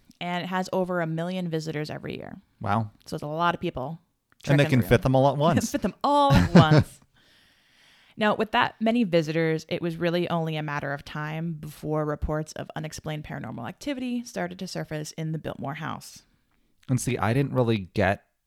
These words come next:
Speaker 2: anything being in the house. Like, I didn't really feel much of anything.
Speaker 1: That's interesting. A lot of people said that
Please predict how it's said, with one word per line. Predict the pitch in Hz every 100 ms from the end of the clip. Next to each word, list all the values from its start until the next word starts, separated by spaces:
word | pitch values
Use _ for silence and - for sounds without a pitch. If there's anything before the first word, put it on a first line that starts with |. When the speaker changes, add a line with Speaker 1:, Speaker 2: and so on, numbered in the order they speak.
| _ _ _ -
Speaker 2:
anything | 131 135 139 135 143 151 - _ _
being | - 151 147
in |
the | 147
house. | 147 143 151 - - _ -
Like, | 101 101
I |
didn't | 101 98
really | 98 101
feel | - 95
much | 95 92 -
of | 85
anything. | - - 90 98 - - - _ _ _ -
Speaker 1:
That's | -
interesting. | - 294 277 - 180 175
A | 185
lot | 190 226
of | 247
people | 285 285 320
said | - 180
that | 180 165